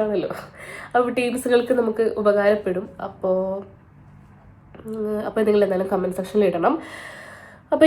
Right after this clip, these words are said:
ഈ വീഡിയോ, ആ, നിങ്ങൾക്ക് യൂസ്ഫുൾ ആയെന്ന് വിചാരിക്കുന്നു. എന്തെങ്കിലും റോങ് ആയിട്ടുള്ള ഇൻഫർമേഷൻസ് വന്നിട്ടുണ്ടെങ്കിൽ നിങ്ങൾ കമന്റിൽ പറയണേ, പറയാതിരിക്കരുത്. ആ, എൻ്റെ അറിവാണ് നിങ്ങൾക്ക് ഞാൻ ഷെയർ ചെയ്ത് തന്നത്. അപ്പോൾ ഇനിയും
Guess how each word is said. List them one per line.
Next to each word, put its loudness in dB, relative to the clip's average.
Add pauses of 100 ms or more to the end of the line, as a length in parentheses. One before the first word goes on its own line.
ഈ 6
വീഡിയോ, 6 (440)
ആ, -2 (680)
നിങ്ങൾക്ക് -2 (320)
യൂസ്ഫുൾ 2 (100)
ആയെന്ന് 8
വിചാരിക്കുന്നു. 0 (340)
എന്തെങ്കിലും 2
റോങ് 4
ആയിട്ടുള്ള 2 (100)
ഇൻഫർമേഷൻസ് -4
വന്നിട്ടുണ്ടെങ്കിൽ -2
നിങ്ങൾ -2
കമന്റിൽ -4 (120)
പറയണേ, 2 (460)
പറയാതിരിക്കരുത്. 4 (500)
ആ, 2 (240)
എൻ്റെ 4
അറിവാണ് 4
നിങ്ങൾക്ക് 4
ഞാൻ 4
ഷെയർ 6
ചെയ്ത് 2
തന്നത്. 6 (580)
അപ്പോൾ 2
ഇനിയും 4